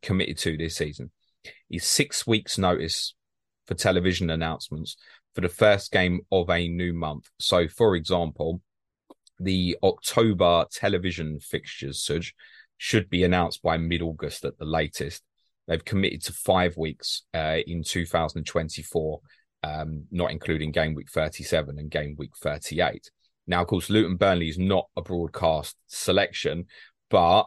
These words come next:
on that basis, we should factor in that it, that's a hell of a journey for Burnley fans to be making on a midweek. They'll probably have to get a train to Leeds and then a train to Luton, and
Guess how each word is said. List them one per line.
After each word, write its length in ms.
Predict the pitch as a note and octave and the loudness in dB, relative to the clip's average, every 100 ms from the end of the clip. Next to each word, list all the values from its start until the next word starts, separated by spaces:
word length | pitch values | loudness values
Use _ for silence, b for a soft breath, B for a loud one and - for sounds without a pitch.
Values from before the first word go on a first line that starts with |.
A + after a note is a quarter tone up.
| - | 2
on 140 | G#2 | 0
that 180 | G2 E2 | 2 2
basis, 380 | G2 F2+ - D#2 | 2 0 -2 -8
we 80 | F2+ | -6
should 200 | - E2 | -4 -2
factor 360 | F2 - - E2+ | 0 -2 0 0
in 160 | D#2+ | 0
that 160 | D#2+ - | -2 -2
it, 140 | E2 - | -4 -2
that's 240 | F2 - | -2 0
a 120 | E2+ D#2+ - | -2 -4 -4
hell 180 | G#2 F#2 | 0 2
of 100 | E2 | 2
a 40 | |
journey 480 | F2+ E2 C#2+ C#2+ F2 _ _ _ _ | 2 2 0 -6 -12 _ _ _ _
for 120 | - | -8
Burnley 360 | D#2 E2 D#2 D2+ | 0 0 0 -4
fans 340 | - D2 D2 | -4 -6 -8
to 60 | - | -8
be 80 | D#2 | -4
making 320 | D#2 D2 D#2 | -2 -4 -6
on 100 | D2+ | -6
a 40 | |
midweek. 420 | D#2 D#2 D#2+ D2 - B B | -4 -2 -2 -4 -8 B B
They'll 100 | D2 | -12
probably 360 | - G#2+ F2+ F2+ | 0 2 4 4
have 120 | F2 | 2
to 80 | D#2 | -2
get 160 | - | -4
a 40 | - | 0
train 300 | G2+ F2+ E2+ | 2 4 2
to 120 | E2 | -2
Leeds 340 | D#2 D#2+ D#2 | -2 -4 -6
and 80 | D#2+ | -6
then 100 | D#2 | -6
a 60 | D2+ | -4
train 280 | - F2 D2+ | 0 0 0
to 60 | |
Luton, 400 | D2+ D#2+ - D2 | 0 -2 -2 -6
and 180 | D2+ | -8